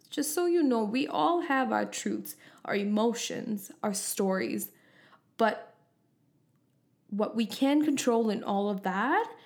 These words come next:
is how we react to these emotions and these moments that we have in life.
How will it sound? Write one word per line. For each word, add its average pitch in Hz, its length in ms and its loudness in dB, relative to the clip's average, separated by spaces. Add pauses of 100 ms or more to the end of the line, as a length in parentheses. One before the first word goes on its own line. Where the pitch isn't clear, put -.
(180)
is 254 160 0
how 311 240 2
we 339 160 4
react 214 960 2
to 196 80 -4
these 185 300 -2
emotions 190 960 0
and 202 300 0
these 190 320 0
moments 185 460 2
that 175 160 -2
we 190 80 0
have 190 380 -4
in 170 180 -4
life. - 440 -10